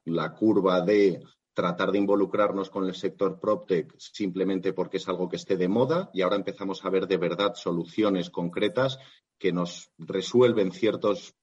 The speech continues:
puntos de nuestro negocio y, y que es fundamental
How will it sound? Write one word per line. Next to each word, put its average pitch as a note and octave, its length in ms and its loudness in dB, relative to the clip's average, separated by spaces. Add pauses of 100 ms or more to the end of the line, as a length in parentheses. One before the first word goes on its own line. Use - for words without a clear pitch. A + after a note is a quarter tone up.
(100)
puntos G2+ 540 0 (380)
de F2+ 120 -4
nuestro F2+ 300 -4
negocio G2+ 600 2 (280)
y, E2+ 380 -4
y E2 60 -8
que F#2+ 100 0
es - 160 -4
fundamental G2 880 0